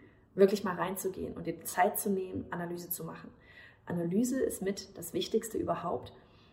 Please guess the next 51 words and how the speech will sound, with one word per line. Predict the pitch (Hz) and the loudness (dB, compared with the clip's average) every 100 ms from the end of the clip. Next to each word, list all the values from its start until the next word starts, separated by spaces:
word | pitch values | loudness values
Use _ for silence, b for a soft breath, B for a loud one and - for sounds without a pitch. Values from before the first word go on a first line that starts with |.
| B - - | B -20 6
in | 208 214 | 8 10
einem | - 196 196 190 190 - - | 8 4 2 0 -2 -4 4
Business, | 196 226 254 247 - | 6 6 4 2 2
weil | 180 180 180 165 | 2 2 0 -2
wenn | 175 214 | 4 6
du | 233 | 6
deine | 202 196 | 0 -2
Zahlen | 190 - 185 185 | -4 -4 -4 -6
nicht | 190 | -8
kennst, | - 185 165 | -6 -4 -4
wenn | - 196 | 2 6
du | 214 | 6
nicht | 202 175 | 4 0
weißt, | 214 208 - | 0 0 0
was | - - - | -2 -4 -4
funktioniert | - 214 - 214 196 294 190 - | 4 4 4 -2 2 4 4 2
und | 170 | -8
was | 160 - | -6 -2
nicht | 320 - | -2 -2
funktioniert, | - 170 170 165 170 165 - B B | -6 -8 -6 -6 -6 -6 -10 B B
kannst | - 302 - | 0 2 4
du | 220 | 2
auch | 226 | 2
nicht | 220 - | 2 0
optimieren. | 202 196 220 254 - - B B - | -2 0 2 2 0 -8 B B -14
Es | - | -8
ist | - | -6
toll, | - 339 254 | 8 10 10
wenn | 170 | 6
du | 170 | 0
bereit | 170 - - | -4 0 0
bist | 196 - | 0 -4
und | 175 | -4
sagst, | 185 - | -6 -2
"Ey, | 214 - | -2 -2
ich | - | -8
bin | 185 | 0
ready | 190 262 196 | 2 4 2
und | 170 | -2
ich | - | -8
teste | - 254 185 | -4 -4 -2
und | 160 | -4
ich, | - - | -4 -8
ich | 175 | -12
gehe | - 226 | 6 6
jetzt | - | 6
einfach | 196 190 190 | 2 0 -4
mal, | 185 175 | -4 0
ne, | 220 269 | 2 4
hier | 220 | 4
Minimal | 190 208 202 196 | 4 2 2 2